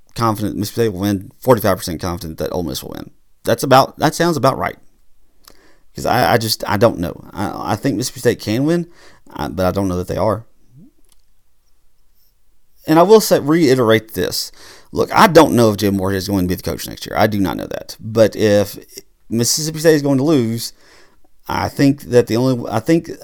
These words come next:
a guaranteed way that he won't be the coach next year is if they lose in a big, embarrassing way.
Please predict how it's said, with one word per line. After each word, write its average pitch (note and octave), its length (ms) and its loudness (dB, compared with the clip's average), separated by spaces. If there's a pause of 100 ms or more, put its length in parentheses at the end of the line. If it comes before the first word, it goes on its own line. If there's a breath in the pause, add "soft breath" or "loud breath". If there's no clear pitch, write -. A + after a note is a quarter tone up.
a A2 160 0
guaranteed D3 760 4
way B2 160 8
that G#2+ 140 2
he B2 100 -6
won't A2 260 -4
be F#2+ 320 -2
the - 160 -4
coach G2 260 0
next F#2+ 240 -4
year G#2 140 -4
is F#2+ 220 -4
if G2+ 140 -2
they A2 140 0
lose G#2 400 -2
in G2 160 -2
a F#2+ 140 -2
big, A#2+ 680 2
embarrassing G2 680 -4
way. D2 200 -8